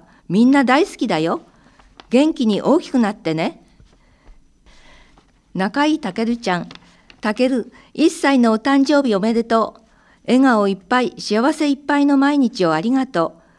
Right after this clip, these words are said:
これからの成長を楽しみにしているね。池本かのちゃん、一歳のお誕生日おめでとう。いつもニコニコな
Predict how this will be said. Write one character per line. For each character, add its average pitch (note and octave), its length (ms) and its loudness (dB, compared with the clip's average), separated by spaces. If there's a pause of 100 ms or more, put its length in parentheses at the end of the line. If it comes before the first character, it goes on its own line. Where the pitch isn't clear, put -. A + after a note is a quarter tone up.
(260)
こ F#3+ 120 -6
れ A#3 120 0
か C#4+ 120 -2
ら D4 100 0
の A#3 160 0
成 G#3 240 -2
長 A#3 260 0
を - 240 -10
楽 F#3 240 -2
し C4+ 100 -4
み C#4 100 2
に C#4+ 120 2
し C#4+ 80 -12
て C4+ 160 -4
い B3+ 40 -4
る G3+ 120 -4
ね。 F3 280 -6 (920)
池 D4+ 260 0
本 D4 260 0
か C#4+ 140 -4
の C#4 120 0
ち F#3 140 -6
ゃ D3+ 60 -2
ん、 - 80 -14 (580)
一 D#4 140 0
歳 C#4+ 300 0
の G#3+ 280 0
お F3 80 -6
誕 C#4 260 2
生 D#4+ 220 2
日 A3 80 0
お E3 80 0
め G#3 100 -2
で A3 120 -2
と A3 400 -2
う。 - 20 -20 (320)
い C#4 140 0
つ B3+ 140 -6
も G3 200 2
ニ G#3+ 180 0
コ F4+ 120 -2
ニ D4 120 0
コ G#3 120 -2
な F3 260 -2